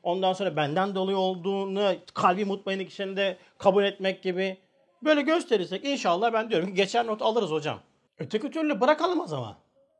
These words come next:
Hadi gelin amele asılalım yani. Hep beraber cüz cüz Kur'an okuyalım, tesbih çekelim. Yani varsa yüreğiniz, ben yapamıyorum yani. Bunu yapmamız lazım. Yani talebeysek bunu yapacağız, uğraşacağız. En azından derse ya sen olmadı.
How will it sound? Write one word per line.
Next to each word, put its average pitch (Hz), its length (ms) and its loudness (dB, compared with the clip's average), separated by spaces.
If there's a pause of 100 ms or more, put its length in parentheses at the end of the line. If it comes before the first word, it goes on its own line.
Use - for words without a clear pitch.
(380)
Hadi 226 280 2
gelin 196 200 -2
amele 240 280 0
asılalım 127 460 -2
yani. 101 240 -12
Hep 160 160 -6
beraber 127 380 -12
cüz 156 180 -10
cüz 143 180 -16
Kur'an 165 180 -6
okuyalım, 113 320 -10
tesbih 139 320 -12
çekelim. - 400 -16 (1120)
Yani 135 420 -6 (140)
varsa 156 480 0
yüreğiniz, 139 720 -8
ben 185 100 -2
yapamıyorum 254 560 -2
yani. 135 260 -2
Bunu 165 120 -4
yapmamız 226 480 0
lazım. 135 340 -2
Yani 180 220 -6
talebeysek 233 580 0
bunu 220 120 -6
yapacağız, 240 400 -4
uğraşacağız. 220 680 -2 (320)
En 277 140 4
azından 233 520 2
derse 254 320 8
ya 214 220 4
sen 220 240 -2
olmadı. 262 580 4